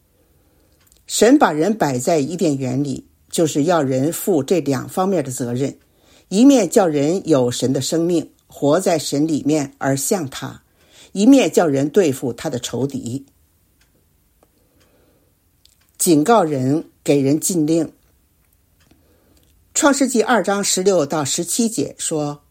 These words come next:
耶和华神吩咐那人说，“园中各样树上的果子你可以随意吃，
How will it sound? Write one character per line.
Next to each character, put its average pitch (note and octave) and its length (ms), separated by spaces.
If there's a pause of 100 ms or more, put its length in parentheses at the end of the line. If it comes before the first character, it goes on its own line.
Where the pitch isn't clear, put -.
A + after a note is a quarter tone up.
(680)
耶 C#4 140
和 A#3+ 140
华 F3 220
神 C#3+ 420
吩 G#3 200
咐 F#3+ 140
那 D#3 220
人 C3+ 160
说 C3+ 400 (480)
，“园 F#3+ 260
中 B3 240
各 A#3+ 220
样 F#3 180
树 G3 220
上 E3 120
的 C3 80
果 B2 240
子 B2+ 360
你 D3 220
可 D#3 180
以 E3+ 100
随 C#3 200
意 F3 180
吃， C#3+ 420